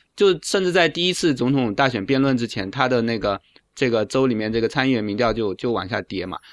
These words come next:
而且 Blunt 的那个州里面民调是一直低于，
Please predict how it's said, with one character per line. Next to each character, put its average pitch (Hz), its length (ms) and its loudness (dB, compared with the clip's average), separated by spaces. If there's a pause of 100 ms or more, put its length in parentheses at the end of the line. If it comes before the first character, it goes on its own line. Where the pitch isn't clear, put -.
(100)
而 147 120 0
且 175 120 2
Blunt 190 260 2
的 135 260 4
那 139 140 4
个 131 140 4
州 165 220 2
里 147 80 4
面 123 140 2
民 117 160 2
调 135 140 4
是 131 120 -4
一 143 100 0
直 139 140 -2
低 143 280 -2
于， 113 340 0